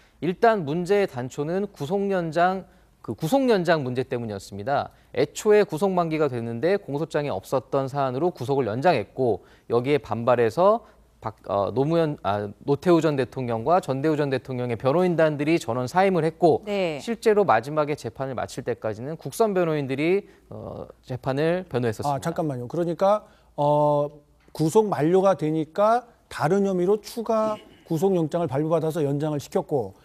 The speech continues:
Speaker 3: 그러니까 변호인들이 사퇴했고 국선 변호인이 선임이 됐고 자, 그러면 여기까지는 어느 정도 비슷하게 갔네요. 그 이후에는 어떻게 진행이 됐나요, 재판이?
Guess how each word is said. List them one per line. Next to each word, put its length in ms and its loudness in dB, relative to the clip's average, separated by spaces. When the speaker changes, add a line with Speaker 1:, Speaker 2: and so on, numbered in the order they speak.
Speaker 3:
그러니까 420 2
변호인들이 540 0
사퇴했고 800 2
국선 340 0
변호인이 380 4
선임이 380 0
됐고 360 -4
자, 220 0
그러면 320 4
여기까지는 840 0
어느 200 4
정도 260 2
비슷하게 420 -4
갔네요. 560 -4
그 120 4
이후에는 480 4
어떻게 540 0
진행이 300 -2
됐나요, 300 -8
재판이? 440 -8